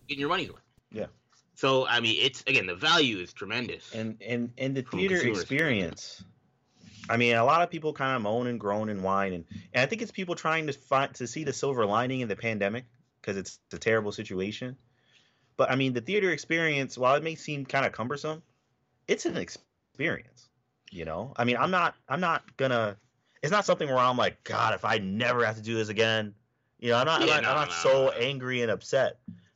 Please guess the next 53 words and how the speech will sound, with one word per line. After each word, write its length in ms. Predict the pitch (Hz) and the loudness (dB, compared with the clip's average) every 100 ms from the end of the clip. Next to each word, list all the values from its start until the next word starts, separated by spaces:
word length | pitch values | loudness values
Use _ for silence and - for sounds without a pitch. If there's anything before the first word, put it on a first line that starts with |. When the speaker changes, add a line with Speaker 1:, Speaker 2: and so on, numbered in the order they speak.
| _ | _
Speaker 2:
And 100 | 147 | 0
if 100 | 190 | 2
I 100 | 160 | 4
am 240 | 151 196 202 | 4 2 2
that 180 | 131 107 | 0 0
angry 340 | 104 95 92 | -6 -4 -6
and 120 | 82 80 _ | -6 -10 _
upset, 360 | - - 92 - _ | -20 -6 -4 -4 _
I 80 | 127 | -4
find 200 | 139 196 | 2 2
a 20 | 180 | 2
different 260 | 196 202 | -2 -4
theater 200 | 233 247 123 | -4 -2 -2
to 60 | |
go 160 | 87 76 | -4 -6
to. 120 | - - _ - - - | -8 -20 _ -20 -20 -2
Speaker 1:
Right. 220 | 131 127 117 | 4 6 6
It 80 | 131 | 4
Speaker 2:
One 120 | 165 | 6
that 80 | 143 | 6
I 60 | 170 | 6
Speaker 1:
typically 180 | 196 240 | 4 2
is, 40 | 110 | 0
Speaker 2:
like. 80 | |
Speaker 1:
it 20 | - | -4
typically 280 | 147 135 117 | -2 -2 -2
is 40 | |
your 100 | 104 | -4
problem 280 | 104 117 101 | 0 0 0
with 140 | 87 80 | -6 -14
the 60 | - | -10
theater. 320 | 98 85 82 | -8 -6 -8
It's 120 | 85 | -8
not 120 | 92 | -8
your 100 | 82 | -8
problems 460 | 78 87 82 78 - | -6 -4 -4 -8 -10
with 180 | 73 64 _ - | -10 -10 _ -18
the, 180 | - 60 - _ _ - | -14 -14 -16 _ _ -10
the 200 | 50 - - _ - | -10 -10 -16 _ -4
activity. 320 | 82 - 95 | -4 0 2
Speaker 2:
And 60 | 147 | 4
it's 180 | 160 - | 4 4
not, 340 | 180 190 175 - 135 | 4 4 2 -2 -10
it, 280 | 147 147 135 | -6 -6 -6
so 120 | 131 165 | 4 4
Speaker 1:
Mm-hmm. 60 | |
Speaker 2:
the 60 | 151 | 4
theater 420 | 175 208 185 170 | 2 0 2 0
experience 880 | 123 127 - - 151 147 127 113 113 | 0 -6 -8 -2 0 0 0 -2 -4
isn't 320 | 135 139 131 | -6 -4 0
like 180 | 117 117 | 0 2
something, 360 | 127 117 113 107 | 0 -2 -4 -4
it, 180 | 110 | -6